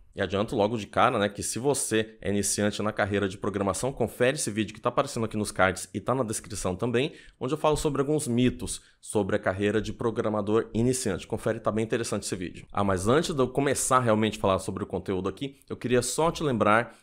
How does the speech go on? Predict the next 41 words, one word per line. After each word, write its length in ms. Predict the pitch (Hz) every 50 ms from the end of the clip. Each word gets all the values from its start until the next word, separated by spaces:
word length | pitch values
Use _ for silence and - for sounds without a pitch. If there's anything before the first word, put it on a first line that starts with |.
| _ _
que 80 | - 110
nessa 360 | 104 101 104 117 135 - 165
semana 460 | 143 - 151 123 110 107 110 113 110
tá 100 | - 113
rolando 360 | 110 110 101 101 101 98 98
a 20 | 95
Black 340 | 92 95 98 117 127 - -
Friday 480 | - - 107 98 92 90 85 - - - - _ _
do 120 | - 101 147
Logicamente 600 | 180 151 113 117 117 - - 104 95 92 87 -
Pro. 380 | 107 - 110 110 127 131 - - - _ _
Se 220 | - - - 190
você 240 | 185 185 185 - -
quiser 240 | - 135 113 107 104
participar, 760 | - 104 98 95 - - - - 117 117 131 151 - - - _
você 180 | 101 95 - 135
tem 320 | - - - 123 127 139
que 100 | - 160
estar 260 | 147 - - 131 120
dentro 340 | 107 95 104 110 113 - 127
do 120 | 120 120
nosso 340 | 113 104 98 107 - - 135
grupo 420 | 113 98 117 123 127 127 - 147 143
vip, 580 | 127 101 95 95 113 147 156 151 - - 104
nosso 240 | 95 92 92 - 113
grupo 320 | 98 104 117 123 123 131
fechado 960 | 117 - - - 147 156 170 160 - - - 120 110 110 117 131 147 165 180 - - - - -
de 100 | - -
pessoas 600 | 107 - 139 131 131 - - 110 107 127 143 143
que 120 | - - 147
vão 220 | 107 101 101 107
participar 580 | 104 - 123 120 - 127 - - 101 101 110 113
da 220 | 110 95 95 110
Black 280 | 117 107 101 104 - -
Friday. 400 | - - 110 92 87 - 64 - - - - _ -
O 80 | - 95
link 180 | 98 90 104
desse 220 | 95 110 110 - -
grupo 340 | 120 117 120 127 127 -
tá 160 | - - 120 117
aqui 360 | 110 - - 117 120 127